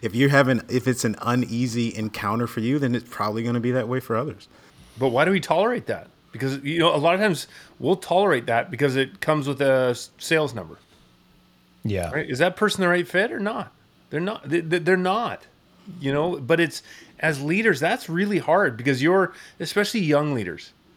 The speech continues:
Speaker 2: a-, and I mean young in the position, um, because you're admitting fault and you're admitting fault early. Um,
Speaker 3: Mm-hmm.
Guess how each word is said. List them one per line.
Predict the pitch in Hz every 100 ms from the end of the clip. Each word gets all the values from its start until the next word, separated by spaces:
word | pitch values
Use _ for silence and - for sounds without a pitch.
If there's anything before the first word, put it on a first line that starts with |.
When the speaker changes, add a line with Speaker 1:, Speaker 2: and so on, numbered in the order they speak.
| _ -
Speaker 2:
a-, | -
and | 151
I | 156
mean | 156 170 143
young | 147 165
in | 170
the | 160
position, | 131 127 123 120 - 78 - _ _ -
um, | 131 117 110 107 101 - _ _ _ _ _ _ -
because | 135 143 120
you're | 143 160
admitting | 147 139 151 143
fault | - - - - _
and | 123
you're | 127
admitting | 123 131 147 139
fault | 135 139 139 131
early. | 139 131 95 - _ _ _ _ _ _
Um, | - 107 110
Speaker 3:
Mm-hmm. | 127